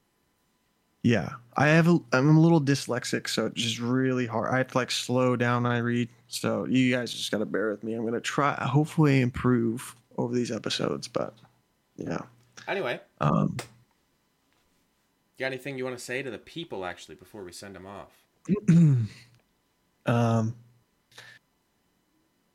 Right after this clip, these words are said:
Speaker 1: I know it's the middle of the week.
Speaker 2: Not for them.
Speaker 1: Um, it could be good, it could be rough, but you just gotta keep going and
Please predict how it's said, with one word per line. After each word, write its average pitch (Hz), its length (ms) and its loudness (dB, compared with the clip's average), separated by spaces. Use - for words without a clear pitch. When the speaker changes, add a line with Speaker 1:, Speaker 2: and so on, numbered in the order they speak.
Speaker 1:
I 131 80 2
know 135 220 8
it's 139 160 2
the 143 80 6
middle 127 240 6
of 123 60 2
the 127 80 4
week. 127 400 4
Speaker 2:
Not 101 180 -10
for 82 60 -18
them. 90 300 -12
Speaker 1:
Um, 107 420 2
it 120 100 0
could 110 160 0
be 117 120 4
good, 135 220 4
it 165 80 2
could 143 120 2
be 139 100 6
rough, 131 500 0
but 123 200 2
you 107 80 2
just 110 200 0
gotta 113 200 0
keep 143 260 0
going 131 400 2
and 113 840 -2